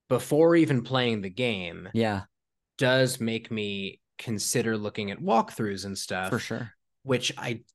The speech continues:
Speaker 1: definitely relied on more the first time I played it 'cause I wanted to get to that meaty ending.
Speaker 2: Mm-hmm.
Speaker 1: The second time I played it, first of all, I was a little more familiar with it, but I also,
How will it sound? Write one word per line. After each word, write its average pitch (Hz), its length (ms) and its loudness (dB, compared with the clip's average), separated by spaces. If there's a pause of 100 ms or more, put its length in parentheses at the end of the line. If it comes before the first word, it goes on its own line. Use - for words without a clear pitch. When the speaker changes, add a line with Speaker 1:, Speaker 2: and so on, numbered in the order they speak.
(100)
Speaker 1:
definitely 135 560 2
relied 110 440 0
on 104 380 -4
more 107 460 -2
the 95 120 -8
first - 560 2
time 95 240 -2
I 92 100 -4
played 92 280 -6
it 92 80 -8
'cause - 140 -10
I 95 40 -4
wanted 95 220 -4
to - 60 -16
get - 160 -8
to - 60 -12
that 90 160 -10
meaty 95 520 -10
ending. 92 460 -10
Speaker 2:
Mm-hmm. 104 400 -4 (100)
Speaker 1:
The - 60 -8
second 143 260 2
time 123 140 2
I 110 60 0
played 110 240 0
it, 104 180 -4 (160)
first 127 200 -2
of 113 40 -4
all, 104 80 0
I 101 80 -2
was 101 120 -4
a 104 40 -6
little 104 160 -6
more 98 140 -4
familiar 95 460 -6
with 90 160 -8
it, 90 120 -10
but 95 100 -6
I 92 80 -4
also, 92 640 -6